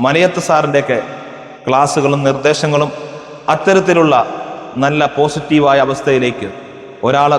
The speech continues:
കൊണ്ടെത്തിക്കാനും മാനസികമായി പ്രയാസങ്ങളും ബുദ്ധിമുട്ടുകളും വിഷമങ്ങളും അനുഭവിക്കുന്നവരുടെ വിഷമങ്ങൾ മാറ്റാൻ ഒരു സാന്ത്വനം നൽകാൻ നമ്മുടെ ചെറിയൊരു വാക്കുകൾ കൊണ്ട് നിർദ്ദേശങ്ങൾ കൊണ്ട് അവർക്ക് വലിയ ആശ്വാസവും സന്തോഷവും ലഭിക്കുന്ന അവസ്ഥയിലേക്ക് എത്തിക്കാൻ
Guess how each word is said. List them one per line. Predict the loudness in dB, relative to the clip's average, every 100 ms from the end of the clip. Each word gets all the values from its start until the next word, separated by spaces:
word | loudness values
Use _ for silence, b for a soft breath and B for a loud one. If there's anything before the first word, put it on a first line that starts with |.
| 0
കൊണ്ടെത്തിക്കാനും | -2 0 -2 -4 0 0 0 2
മാനസികമായി | 2 2 0 0 0 2 2 2 0
പ്രയാസങ്ങളും | 0 2 0 -2 -2 -2 0
ബുദ്ധിമുട്ടുകളും | -2 -2 -4 -2 0 0 2
വിഷമങ്ങളും | 0 0 0 2 2 2
അനുഭവിക്കുന്നവരുടെ | 4 2 2 0 2 2 2 0
വിഷമങ്ങൾ | 0 -2 0 0 2
മാറ്റാൻ | 0 0 -4 -4 -12 -14 -16 -2
ഒരു | 0 2
സാന്ത്വനം | 2 2 2 0 2 2
നൽകാൻ | 0 0 -4 -4 -14 -16 -18 -6 -2
നമ്മുടെ | 0 2 4
ചെറിയൊരു | 4 4 4 4
വാക്കുകൾ | 2 2 0 2
കൊണ്ട് | 0 2
നിർദ്ദേശങ്ങൾ | 2 2 0 2 0 0
കൊണ്ട് | 0 0 -2 -6 -16 -16 -2
അവർക്ക് | 0 2 2
വലിയ | 4 4 4
ആശ്വാസവും | 0 0 0 2 0 2 0
സന്തോഷവും | 0 0 2 2 2
ലഭിക്കുന്ന | 0 0 2 2
അവസ്ഥയിലേക്ക് | 2 2 2 0 -2
എത്തിക്കാൻ | -2 0 0